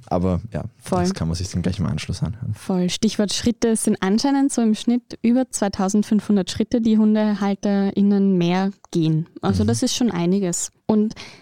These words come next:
Speaker 2: was bei der Gesundheit natürlich nicht vergessen werden darf, ist, dass viele Tiere auch bei der Therapie eingesetzt werden. Also von Pferden kennt man das zum Beispiel, aber eben auch von Hunden.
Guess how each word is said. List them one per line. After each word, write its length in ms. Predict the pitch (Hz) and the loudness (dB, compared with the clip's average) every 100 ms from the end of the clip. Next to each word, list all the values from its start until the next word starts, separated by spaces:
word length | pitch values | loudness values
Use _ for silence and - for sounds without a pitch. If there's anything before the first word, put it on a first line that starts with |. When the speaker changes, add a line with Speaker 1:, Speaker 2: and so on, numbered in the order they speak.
| - | -4
Speaker 2:
was 340 | 202 208 - - | 0 0 -4 -2
bei 80 | 185 | 0
der 100 | 175 | 0
Gesundheit 520 | 175 208 269 262 190 | 0 2 4 4 2
natürlich 440 | 170 - 180 175 | 0 0 0 2
nicht 180 | 180 175 | 0 -2
vergessen 440 | 175 180 170 - 170 | -4 -4 -4 0 0
werden 260 | 160 165 | 2 0
darf, 260 | 160 165 - | 0 -2 -4
ist, 180 | 185 180 | -2 -2
dass 140 | - | -2
viele 320 | - 196 190 | 0 0 0
Tiere 380 | - 202 180 180 | 0 0 2 0
auch 160 | 165 - | -2 -2
bei 140 | 165 | -2
der 140 | 160 | -2
Therapie 560 | - 160 160 - 240 226 | -4 -4 -4 0 0 2
eingesetzt 720 | 185 190 190 190 185 - - | 2 2 2 0 -2 -6 -4
werden. 360 | 175 175 180 175 | -2 2 2 2
Also 220 | 165 160 - - _ | 0 -2 -6 -20 _
von 180 | - 220 | 0 0
Pferden 400 | - 165 175 170 | 0 -2 0 0
kennt 260 | - 180 180 | 0 0 2
man 180 | 175 170 | 2 2
das 180 | 170 | 0
zum 160 | - 180 | -2 0
Beispiel, 400 | 165 165 - 175 | 0 -2 -2 -2
aber 140 | 170 175 | 0 0
eben 160 | 185 | 0
auch 120 | 185 - | 0 0
von 160 | 208 | 2
Hunden. 360 | 208 277 - | 2 2 2